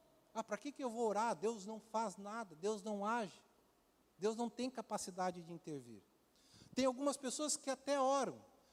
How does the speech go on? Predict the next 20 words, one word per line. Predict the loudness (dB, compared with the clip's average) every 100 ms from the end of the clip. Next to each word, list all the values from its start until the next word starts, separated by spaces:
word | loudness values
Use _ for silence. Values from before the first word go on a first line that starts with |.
| 2
mas | 4 6
já | 4
no | 4
final | 4 6 6
da | 6
oração | 4 4 2 4
elas | 4
dizem, | 2 0 0
"Ah, | 0
eu | 0
nem | 0 -2
sei | -2
por | 0 -2
que | 2
orei, | 4 4 2
Deus | 0 0
não | -2 -4
pode | 0 0 0 -12 -20 _ -12
intervir | -8 -2 -2 -2
nisso." | -6 -8 -12 -18